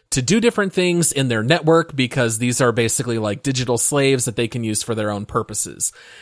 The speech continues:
Now, they have also marketed this to rich people under a program called Save Your Soul, where if you are rich, before you die, you have your mind copied over digitally,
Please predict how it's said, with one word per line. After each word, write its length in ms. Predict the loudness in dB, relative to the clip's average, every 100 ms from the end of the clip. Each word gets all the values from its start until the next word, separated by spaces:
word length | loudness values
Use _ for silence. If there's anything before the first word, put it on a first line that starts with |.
| -2
Now, 180 | 2 4
they 120 | 4
have 180 | 6 6
also 360 | 4 6 4
marketed 480 | 4 2 4 2 2
this 200 | 2 0
to 120 | 0 0
rich 340 | 0 0 0
people 520 | -4 -4 0 0 0 -2 -16 _
under 280 | 0 2 4
a 60 | 2
program 540 | 2 2 2 0 -2
called 340 | 0 0 2 0
Save 380 | 2 2 2
Your 140 | -2 -2
Soul, 580 | 4 6 6 4 0 -4 _ _
where 240 | 2 4 4
if 220 | 2 2
you 140 | 4
are 140 | 4 6
rich, 400 | 4 4 -2 -4
before 280 | 0 0
you 120 | 0 0
die, 460 | 4 4 4 0 -4 _ -4
you 120 | 0
have 180 | 2 2
your 80 | 2
mind 340 | 2 0 -2
copied 360 | 0 0 0 0
over 200 | 0 0
digitally, 680 | 2 2 2 2 2 -2